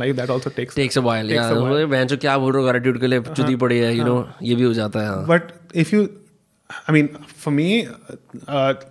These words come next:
Speaker 1: practicing gratitude act-, proactively has been a, you know, life hack, as they say in the, in the West. Uh,
Speaker 2: Yeah.
Speaker 1: it's, it's actually the closest thing that'll come to free lunch. If you just spend one minute saying out loud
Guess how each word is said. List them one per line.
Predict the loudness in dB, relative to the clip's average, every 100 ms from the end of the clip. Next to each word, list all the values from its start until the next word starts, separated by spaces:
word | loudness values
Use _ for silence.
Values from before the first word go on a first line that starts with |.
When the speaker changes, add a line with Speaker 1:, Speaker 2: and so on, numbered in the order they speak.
| _
Speaker 1:
practicing | -6 -4 -6 -2 0
gratitude | 0 0 -2 -4
act-, | -6 -8 -2
proactively | -2 -2 -6 -4 -2
has | -2 -2
been | 0 0
a, | 0 -4 -18 -14
you | -4 -2
know, | -2 -2 2
life | 2 2
hack, | -2 0
as | -4 -4
they | -4
say | -4
in | -4
the, | -4 -4 -6 -4
in | -2
the | -2
West. | -2 -4 -10 -16 -20 -14 0
Uh, | 4
Speaker 2:
Yeah. | 4 4 2
Speaker 1:
it's, | 0
it's | -6 -8 -4
actually | -4 -2 -2
the | 0
closest | 0 -2 -2
thing | -4 0
that'll | 0 0
come | -2
to | -2 -2
free | 0
lunch. | 0 -2 -6 -8
If | -6
you | -2 -2
just | -2
spend | 0 2 2 -4 -18 -20 -20 -18 -10 -2 2
one | 2 4
minute | 2 0 -6 -20 _
saying | -8 -2 0 4
out | 2 2
loud | 2 0 -2